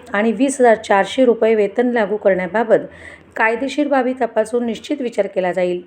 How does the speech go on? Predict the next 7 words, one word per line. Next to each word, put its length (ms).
असे 300
देखील 340
श्री 160
ठाकूर 400
यांनी 240
शिष्टमंडळाला 800
सांगितले. 600